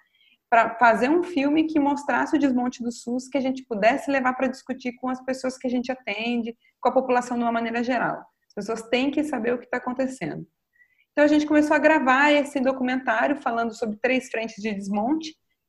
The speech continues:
que era a população mais vulnerável, né? A população em situação de rua, é, as populações nas favelas,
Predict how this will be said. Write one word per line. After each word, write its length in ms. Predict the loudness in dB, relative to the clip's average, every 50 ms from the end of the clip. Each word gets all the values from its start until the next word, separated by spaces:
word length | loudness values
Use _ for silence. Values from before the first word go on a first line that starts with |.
| _ _
que 120 | 0 2 4
era 300 | 6 6 6 4 4 2
a 20 |
população 460 | 0 -2 -2 0 0 0 0 0 0
mais 200 | 0 0 0 0
vulnerável, 580 | 0 0 0 0 0 2 2 0 0 0 0 -2
né? 60 | -4
A 80 | -4 -6
população 520 | -10 -6 -4 -2 -2 -2 -4 -4 -4 -4
em 40 | -4
situação 340 | -4 -4 -6 -6 -4 -4 -4
de 100 | -4 -4
rua, 460 | -4 -4 -2 0 0 0 0 -2 -4 -10 -16 _ _ _ -20 -20 -20 -14 _ -2
é, 500 | 0 2 2 2 2 2 2 2 0 0 -2
as 160 | -4 -4 -4
populações 500 | -6 -6 -4 -2 -2 -2 -2 -2 -2 -2
nas 200 | -2 -2 -2 0
favelas, 680 | 0 0 2 4 4 4 6 4 4 0 -2 -4 -10